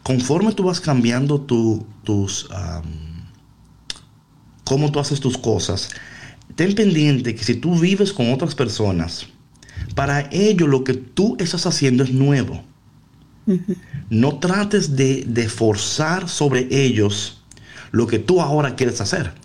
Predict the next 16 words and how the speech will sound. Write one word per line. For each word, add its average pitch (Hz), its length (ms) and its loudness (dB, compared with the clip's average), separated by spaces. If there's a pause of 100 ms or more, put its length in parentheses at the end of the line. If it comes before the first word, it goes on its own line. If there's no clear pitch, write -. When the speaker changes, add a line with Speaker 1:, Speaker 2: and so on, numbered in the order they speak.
(200)
Speaker 1:
sino 143 300 0
que 135 100 0
trates 165 340 -2
de 170 80 2
buscar 143 300 0
la 160 80 0
manera 139 340 2
de 123 80 4
introducirlos 151 1040 2
a 113 140 -2
ellos, 120 420 2
a 110 120 -2
este 113 200 -2
nuevo 127 440 2
mundo 117 640 4
tuyo, 104 500 0